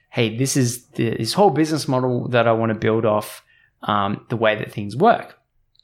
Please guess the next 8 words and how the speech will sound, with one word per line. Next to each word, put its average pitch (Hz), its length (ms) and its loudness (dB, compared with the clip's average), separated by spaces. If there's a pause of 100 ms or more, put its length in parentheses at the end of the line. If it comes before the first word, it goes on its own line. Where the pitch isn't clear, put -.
(360)
And 113 320 -6
w-, 143 220 -10
we 135 140 -4
were 117 100 -4
like, 107 240 -8
"Yeah, 151 260 -2
wow, 131 260 2
like, 107 200 -8